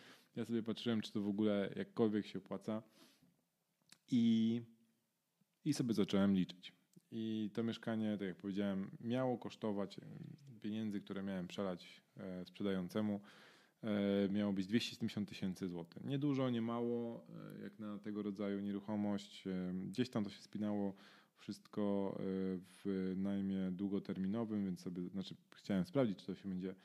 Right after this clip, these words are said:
spinało, e, więc zacząłem liczyć. I, e, pierwszy, mm,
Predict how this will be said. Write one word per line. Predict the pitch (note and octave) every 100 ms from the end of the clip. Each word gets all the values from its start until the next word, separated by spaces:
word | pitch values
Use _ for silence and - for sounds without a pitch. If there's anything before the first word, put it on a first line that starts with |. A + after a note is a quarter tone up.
| - - - _
spinało, | - - G#2+ F#2 G2 D#3 E3 - _ _ _ -
e, | G#2+ A2+
więc | B2+
zacząłem | B2+ A#2+ A2
liczyć. | G2 - - -
I, | - A#2+ A#2+ A#2 A#2 A2+
e, | G#2+ G#2 G2 -
pierwszy, | - D3 D3 - - A#2 A2+ A2+ A#2 B2 -
mm, | G#2 G#2 G#2 G2+ G#2